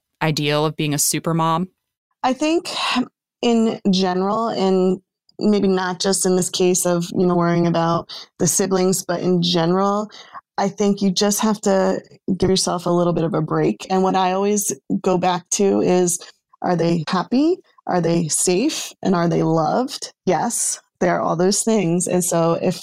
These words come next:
Speaker 2: if I'm doing that, then I'm doing an okay job. So I have to kind of remind myself that those are the most important things and those are getting done. You know, it's, we can't do it all, all the time.
Speaker 1: Right. That's grounding,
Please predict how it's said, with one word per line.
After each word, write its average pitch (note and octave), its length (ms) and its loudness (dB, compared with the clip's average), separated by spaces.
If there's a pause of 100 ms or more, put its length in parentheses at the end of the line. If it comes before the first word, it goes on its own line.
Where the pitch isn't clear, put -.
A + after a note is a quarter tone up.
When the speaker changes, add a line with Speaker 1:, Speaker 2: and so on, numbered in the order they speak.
(120)
Speaker 2:
if - 140 -4
I'm F3+ 120 0
doing G3 260 2
that, F3+ 220 -2
then E3+ 100 -2
I'm E3 140 2
doing E3 280 0
an D#3+ 100 0
okay - 280 -6
job. - 300 -6 (500)
So F3+ 160 -2
I D#3 140 -2
have F3+ 360 -2
to F3+ 80 0
kind E3+ 200 0
of E3 120 0
remind E3 380 2
myself E3 640 -2
that D3+ 260 -4 (460)
those F3 120 2
are F#3+ 60 4
the F#3+ 80 2
most E3+ 240 0
important F#3+ 480 -2
things D#3+ 360 0
and E3+ 340 0 (240)
those E2+ 160 0
are E2 80 0
getting - 280 0
done. - 300 -4 (180)
You G3 140 2
know, G3 340 0
it's, - 380 -6
we G3+ 80 -2
can't G#3 260 0
do A3 160 2
it G#3 60 0
all, E3+ 340 -2 (140)
all F3 120 0
the E3+ 100 -6
time. F3 340 -4 (320)
Speaker 1:
Right. C#3+ 220 -2 (480)
That's D#3+ 180 -6
grounding, D#3 640 -2